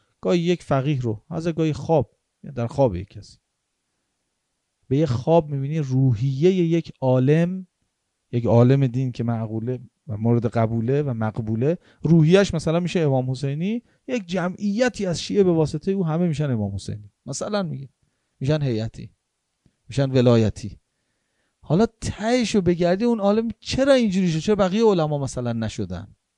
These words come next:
ببینی این یک حالا مکاشفه ای شده، حضرت رو دیده، خواب دیده،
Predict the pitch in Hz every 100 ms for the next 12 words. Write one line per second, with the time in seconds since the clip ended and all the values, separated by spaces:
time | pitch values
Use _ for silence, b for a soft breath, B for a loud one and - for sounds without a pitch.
0 | _ _ _ _ _ _ _ - 120 156
1 | 175 170 175 - _ - 139 147 139 -
2 | 110 120 120 123 104 104 - 113 - _
3 | _ _ 107 104 120 113 101 98 101 117
4 | 113 123 - - 104 98 104